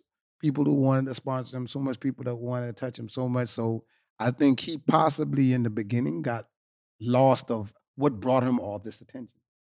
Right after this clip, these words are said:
You know what I mean? Training hard, him working under the radar is what brought him all this attention. But he went from trying to climb the mountain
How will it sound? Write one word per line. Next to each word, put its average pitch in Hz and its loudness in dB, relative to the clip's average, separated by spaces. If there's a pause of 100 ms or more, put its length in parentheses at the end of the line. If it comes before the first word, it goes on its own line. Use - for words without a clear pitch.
(120)
You 117 -10
know 120 -6
what 117 -6
I - -6
mean? 131 -2 (380)
Training 151 6
hard, 131 2 (240)
him 156 8
working 131 4
under 131 0
the 123 -2
radar 113 -4
is 95 -12
what 101 -14
brought 104 -6
him 101 -8
all 98 -10
this 90 -16
attention. 104 -14 (460)
But 117 2
he 135 6
went 127 4
from 113 -4 (160)
trying 123 -6
to - -12
climb 135 2
the 120 0
mountain 113 0